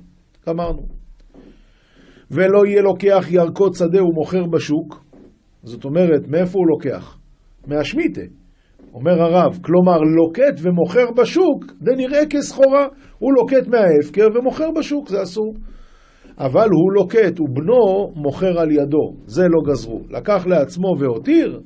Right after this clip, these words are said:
אז מותר למוכרן. אם הוא באמת לקח כדי לאכול, אבל בסוף מתברר זה יותר מדי, אז מותר לו למכור. משנה ד', לקח בכור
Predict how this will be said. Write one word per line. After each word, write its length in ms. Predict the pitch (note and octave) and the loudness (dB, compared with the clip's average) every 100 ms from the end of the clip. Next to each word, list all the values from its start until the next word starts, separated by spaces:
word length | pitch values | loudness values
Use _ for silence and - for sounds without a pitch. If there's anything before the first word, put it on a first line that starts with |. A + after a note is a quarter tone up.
| - | -8
אז 160 | G3+ F3+ | -4 -4
מותר 320 | F3+ E3+ D3 | -4 -2 -2
למוכרן. 520 | C3 B2 - G2+ G2 | -2 -8 -12 -14 -14
אם 100 | D#3+ | -10
הוא 140 | A#3 G3+ | -6 -2
באמת 240 | G#3+ A3+ | -2 -2
לקח 220 | F#3+ G#3+ F3+ | -4 -6 -4
כדי 240 | G3+ G#3 | -2 0
לאכול, 520 | G#3 G#3 F#3 B3+ D3+ - - _ C3+ | -2 -4 2 2 2 -4 -16 _ -6
אבל 140 | D#3 C#3+ | -4 0
בסוף 220 | D3+ G#3+ | 0 0
מתברר 240 | G3+ G3+ F#3 | 0 0 2
זה 140 | E3 | 2
יותר 240 | - G3 | 2 0
מדי, 360 | F#3 E3+ C#4+ A#3 G#3 | 0 0 2 2 0
אז 200 | B3+ G3+ | -4 -4
מותר 260 | F#3+ F#3+ | -6 -6
לו 220 | F3 D#3 | -4 -4
למכור. 300 | C#3 - - - - - - - - - - _ - - - _ _ _ - - - - _ - | -6 -10 -16 -18 -20 -20 -20 -20 -20 -20 -20 _ -20 -20 -20 _ _ _ -20 -20 -20 -20 _ -6
משנה 320 | F3+ C4 C4+ | -4 0 2
ד', 380 | A#3 B3 A#3+ A3 | 4 4 4 4
לקח 360 | G3+ B3 A#3+ F3 | 2 2 0 2
בכור 600 | F#3+ - A3+ A3+ G3+ | 0 4 4 4 0